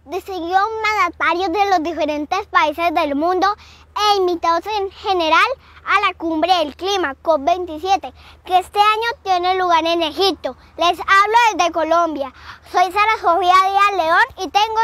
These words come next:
siete años de edad. De familia víctima del conflicto armado interno de nuestro país.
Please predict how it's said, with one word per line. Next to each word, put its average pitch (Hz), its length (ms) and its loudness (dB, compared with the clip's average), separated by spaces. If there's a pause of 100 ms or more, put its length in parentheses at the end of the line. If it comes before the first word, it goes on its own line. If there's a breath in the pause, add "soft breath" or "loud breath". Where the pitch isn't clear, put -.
siete 359 280 -2
años 349 360 0
de 294 100 0
edad. 285 200 -4 (580 loud breath)
De 339 160 2
familia 392 500 0 (200)
víctima 427 320 -4
del 349 140 -4
conflicto 370 600 -4
armado 415 500 -2
interno 339 420 0
de 359 100 -2
nuestro 339 300 -6
país. 320 480 0